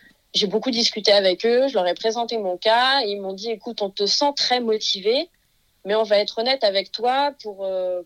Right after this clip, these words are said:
pour les, pour le concours d'admission, il vaut mieux que tu aies de l'expérience en vue de, du dossier que tu as. »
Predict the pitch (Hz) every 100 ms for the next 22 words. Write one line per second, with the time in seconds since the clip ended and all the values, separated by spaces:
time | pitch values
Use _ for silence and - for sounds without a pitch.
0 | - 214 208 196 - 220 220 220 277 226
1 | 226 214 - 240 254 208 208 247 277 226
2 | - 214 233 220 - 220 208 214 233 262
3 | 196 190 185 226 233 196 185 180 175 175
4 | 175 - 190 214 220 233 226 - - 208
5 | 208 269